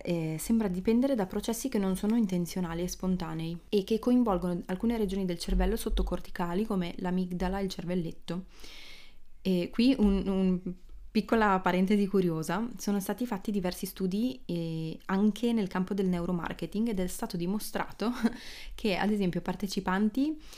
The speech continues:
ad una ricerca che venivano esposti a un brano musicale in situazioni spiacevoli, successivamente erano molto più restii a comprare un prodotto che veniva loro presentato accompagnato dallo stesso brano.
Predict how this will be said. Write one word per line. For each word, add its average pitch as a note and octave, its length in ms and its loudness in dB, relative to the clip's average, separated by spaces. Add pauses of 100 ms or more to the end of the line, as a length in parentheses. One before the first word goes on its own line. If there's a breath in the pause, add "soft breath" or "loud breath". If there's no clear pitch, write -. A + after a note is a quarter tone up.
(320 loud breath)
ad F3+ 180 2
una F#3 120 4
ricerca F#3 400 2
che F3+ 140 0
venivano G#3+ 360 4
esposti F3 640 -6
a E3 60 0
un E3+ 100 0
brano F#3 220 2
musicale G3+ 400 2
in D#3+ 100 -2
situazioni G3+ 460 -2
spiacevoli, F3+ 760 -4 (600 loud breath)
successivamente A3 1160 2
erano F#3 340 4
molto C4 280 4
più A3+ 200 0
restii F#3 800 0
a F3+ 120 0
comprare G#3+ 360 6
un D#3+ 80 0
prodotto F3 500 -2
che B3+ 140 2
veniva F#3+ 260 2
loro G3+ 220 2
presentato F#3+ 480 0
accompagnato F#3+ 520 2
dallo E3 200 0
stesso F3+ 240 -4
brano. E3+ 340 0